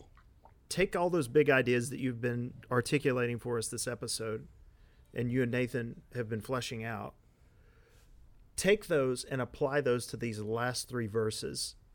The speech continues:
and pretend like you're, we're sitting at your house in small group, Gandalf. Walk us through.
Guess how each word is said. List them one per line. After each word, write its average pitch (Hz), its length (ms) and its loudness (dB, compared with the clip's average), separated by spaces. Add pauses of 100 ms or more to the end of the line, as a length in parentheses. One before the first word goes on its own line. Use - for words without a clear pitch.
and 131 240 -2 (880)
pretend 185 420 2
like 160 400 2 (200)
you're, 147 240 2
we're 151 220 2
sitting 170 360 4
at 139 120 0
your 143 160 4
house 135 320 2
in 131 80 -4
small 127 320 0
group, 117 220 -2 (300)
Gandalf. 113 440 -2 (260)
Walk 151 360 6
us 160 160 0
through. 120 440 -2